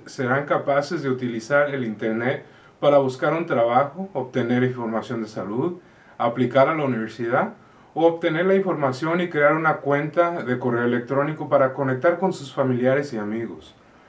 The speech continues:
También les diré dónde están computadoras que pueden utilizar de forma gratuita en su área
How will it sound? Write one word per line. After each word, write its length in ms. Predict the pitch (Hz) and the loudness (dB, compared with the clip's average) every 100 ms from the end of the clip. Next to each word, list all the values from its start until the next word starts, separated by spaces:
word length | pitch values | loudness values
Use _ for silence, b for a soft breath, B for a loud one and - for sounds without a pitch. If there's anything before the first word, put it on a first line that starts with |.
| B B B B | B B B B
También 600 | 131 123 139 156 190 190 - - | 0 4 4 4 2 0 -8 -4
les 280 | 127 123 | 2 2
diré 260 | 120 123 139 | 4 4 4
dónde 540 | 123 123 156 165 127 | 2 0 0 0 -2
están 480 | 123 - 135 131 143 B B B B | -2 0 2 2 0 B B B B
computadoras 720 | 123 110 123 120 131 156 175 - | -8 -4 0 2 2 4 2 2
que 120 | 139 | -2
pueden 280 | 147 160 160 | 0 -2 -2
utilizar 600 | 131 117 110 - 143 156 | -4 -4 -4 2 2 2
de 80 | 143 | -2
forma 340 | 156 180 175 | -4 0 0
gratuita 640 | 156 135 127 156 165 139 | 2 0 0 -4 -2 -2
en 140 | 117 127 | 0 -2
su 240 | 196 151 | 0 2
área 380 | 120 98 104 | 2 2 -4